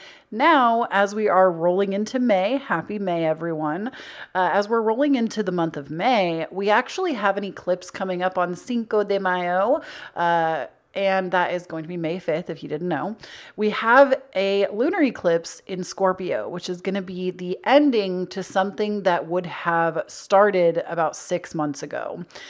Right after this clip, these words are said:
Uh, whatever was going on in your life in, like, beginning of November-ish, this is gonna be the ending to that. And eclipses,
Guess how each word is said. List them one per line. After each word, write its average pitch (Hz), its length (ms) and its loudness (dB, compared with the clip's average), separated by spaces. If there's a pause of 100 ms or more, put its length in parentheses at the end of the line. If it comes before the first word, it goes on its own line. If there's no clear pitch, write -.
(340)
Uh, 156 160 0
whatever 180 280 4
was 202 200 4
going 190 300 2
on 185 260 0
in 185 100 0
your 170 180 0
life 160 440 0
in, 160 260 -8
like, 151 280 -6
beginning 165 440 -4
of 156 140 -6
November-ish, 165 1040 2
this 175 240 -4
is 175 140 -6
gonna 180 160 -4
be 165 120 -4
the 175 200 -6
ending 254 340 2
to 170 120 -6
that. - 280 -4 (500)
And 214 360 2
eclipses, 269 760 4